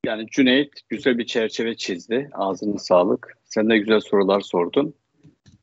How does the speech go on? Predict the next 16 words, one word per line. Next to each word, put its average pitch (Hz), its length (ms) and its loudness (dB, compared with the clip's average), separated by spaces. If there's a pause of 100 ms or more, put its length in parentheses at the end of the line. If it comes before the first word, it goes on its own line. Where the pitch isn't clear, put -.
(300)
Öncelikle 185 560 2
ben 170 340 0
şunu 151 240 -10
söylemek 104 400 -4
istiyorum. 101 420 -6 (560)
Ee, - 20 -4 (320)
birincisi 185 920 2 (240)
The 160 80 6
Economist'in 165 680 0
kapağı 156 540 2 (800)
tasarımsal 165 580 -4
olarak 139 380 0
çok - 240 -4
kötü. - 280 -16 (1000)
Çok - 280 -2
kalabalık, 92 600 -4